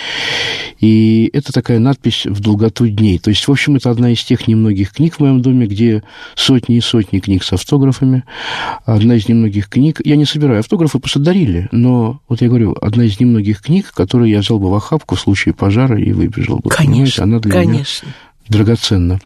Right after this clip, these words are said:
Speaker 2: А я прошу прощения.
Speaker 1: Да.
Speaker 2: У меня просто вопрос, который возник, э, во время, как вы рассказывали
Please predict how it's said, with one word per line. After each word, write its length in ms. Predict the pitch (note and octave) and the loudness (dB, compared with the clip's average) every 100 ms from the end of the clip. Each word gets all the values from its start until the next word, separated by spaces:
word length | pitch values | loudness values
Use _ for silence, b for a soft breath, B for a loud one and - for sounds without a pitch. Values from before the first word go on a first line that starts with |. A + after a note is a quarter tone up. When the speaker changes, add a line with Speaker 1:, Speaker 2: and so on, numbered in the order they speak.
| b b b b b - | b b b b b 0
Speaker 2:
А 60 | |
я 140 | F3 A3 | 0 2
прошу 340 | G#3 F3+ G#3 | 0 0 -2
прощения. 680 | E3+ F3+ - B2+ C#3+ C#3 - | -2 -2 0 0 0 -2 -8
Speaker 1:
Да. 300 | - - - | -10 -10 -4
Speaker 2:
У 40 | F#3+ | 0
меня 220 | G#3 G3+ | 2 2
просто 360 | - F#3 - F3 | 0 -4 -2 0
вопрос, 420 | F#3+ - C#4 - | 0 0 -2 -2
который 460 | - E3 F#3 F3 E3+ | -4 -4 0 0 2
возник, 540 | F3+ F3+ A#3 B3 - B B B B B - | 0 2 0 -2 -10 B B B B B 0
э, 240 | E3+ E3 D#3 C#3+ B B B B B B B | 2 2 0 -4 B B B B B B B
во 180 | D#3+ E3 | 0 2
время, 540 | E3 F#3+ A3+ G#3+ F#3+ - | 0 2 2 2 0 -2
как 200 | - - - | -6 -8 -4
вы 260 | D#3 F3+ G3 | -2 0 2
рассказывали 1300 | F3 E3+ - - F3+ E3 D#3+ D#3+ E3 D#3 D#3+ D#3+ | 2 -2 -4 -2 0 0 -2 0 0 2 2 0